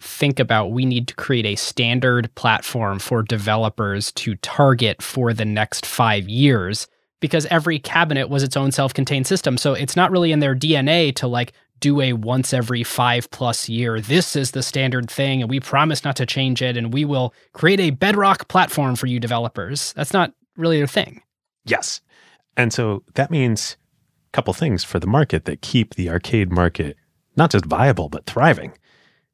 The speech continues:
Speaker 2: The arcades are where the most technologically advanced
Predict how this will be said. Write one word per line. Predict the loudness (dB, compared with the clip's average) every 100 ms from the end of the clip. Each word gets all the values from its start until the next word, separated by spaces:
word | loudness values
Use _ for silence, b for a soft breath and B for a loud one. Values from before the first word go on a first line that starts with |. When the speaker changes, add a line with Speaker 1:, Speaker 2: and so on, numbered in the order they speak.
| _ _
Speaker 2:
The | -4 -2 0
arcades | -2 -2 -4 -6 -2 -2 -4 -6 -6 -6 -10 -12 _ _ -4
are | 0
where | 4 4
the | 4
most | 4 4 2 2 -2
technologically | -4 -4 -2 -2 0 0 -2 -4 -4
advanced | -4 0 0 0 -2 -6 -12